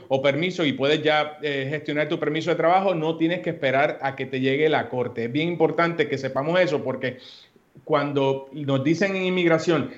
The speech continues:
"Nos va a llegar esa cita, eh, tranquilo, espera en tu casa", a veces nunca te llega o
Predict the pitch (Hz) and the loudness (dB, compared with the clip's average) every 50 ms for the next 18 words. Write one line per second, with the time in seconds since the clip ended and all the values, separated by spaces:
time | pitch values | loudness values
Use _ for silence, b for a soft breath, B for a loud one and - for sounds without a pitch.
0 | B B - 127 120 110 127 143 147 160 175 170 170 170 170 175 175 170 156 151 | B B -6 -6 -4 0 2 4 4 6 6 6 4 4 4 2 2 0 -2 0
1 | - 175 170 165 - 117 95 B B B B B 117 120 123 110 123 123 123 127 | 0 0 0 0 0 -4 -6 B B B B B -4 -2 -2 -2 -2 -4 -6 -4
2 | 131 151 160 165 160 165 165 156 165 170 165 170 156 170 175 170 - 156 123 - | -2 0 0 0 0 0 0 0 0 0 -2 -2 0 2 2 2 2 0 -2 -4
3 | - 120 123 131 131 - 175 160 - - - 127 127 127 147 185 202 214 202 208 | -4 -4 -6 -6 -4 -4 -4 -4 -4 -6 -10 -12 -8 -4 -4 -2 0 0 2 2
4 | 208 185 160 143 139 143 - - 131 135 135 135 - | 2 4 4 4 4 2 0 0 -2 -4 -4 -6 -12